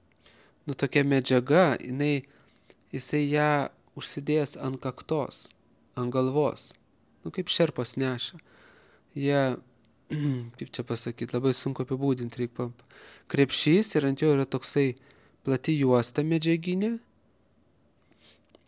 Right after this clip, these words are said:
Ir tą juostą jisai persideda ant galvo-, o, ant kaktos, atremia ir tas krepšys ant nugaros. Tai dalinai su galva neša, dalinai su nugara.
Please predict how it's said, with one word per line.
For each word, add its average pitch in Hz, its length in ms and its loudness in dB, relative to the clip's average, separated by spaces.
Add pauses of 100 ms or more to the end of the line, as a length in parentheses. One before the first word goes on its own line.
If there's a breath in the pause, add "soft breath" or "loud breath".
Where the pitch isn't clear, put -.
Ir 135 140 -2
tą 151 100 4
juostą 156 480 4
jisai 139 320 -2
persideda 131 840 -4 (160)
ant 131 200 -2
galvo-, 127 320 -4
o, 135 200 -4 (840)
ant 139 160 -4
kaktos, 139 720 -2 (720)
atremia 185 500 0 (720 soft breath)
ir 143 100 -8
tas 147 220 -2
krepšys 151 420 -2
ant 139 180 -6
nugaros. 147 640 -2 (200)
Tai 131 120 -10
dalinai 151 580 2
su - 220 -4
galva 160 380 2
neša, 170 380 -2
dalinai 139 380 -4
su - 220 -6
nugara. 160 300 -2